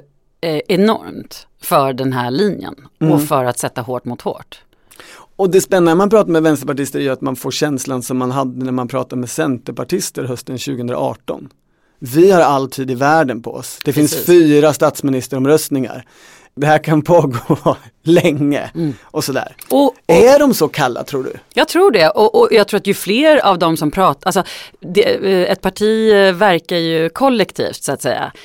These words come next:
Speaker 1: Ju fler av dem som, som pratar så och peppar upp varandra, desto mer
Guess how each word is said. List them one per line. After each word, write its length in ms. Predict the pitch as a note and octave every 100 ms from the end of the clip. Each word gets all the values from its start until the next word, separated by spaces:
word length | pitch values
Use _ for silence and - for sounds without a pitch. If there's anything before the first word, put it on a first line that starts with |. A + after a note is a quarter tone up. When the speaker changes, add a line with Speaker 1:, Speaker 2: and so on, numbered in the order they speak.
| -
Speaker 1:
Ju 100 | E3
fler 280 | - A3+ A#3
av 100 | G#3+
dem 140 | F#3
som, 220 | F3 F3 -
som 400 | E3+ E3 E3 -
pratar 380 | - F3 D3 F3
så 200 | - C3+
och 200 | B2+ -
peppar 300 | E3 - D3
upp 200 | F#3 -
varandra, 500 | F#3 A#3+ C#4+ D#3+ A#2
desto 220 | F3+ E3 E3+
mer 180 | E3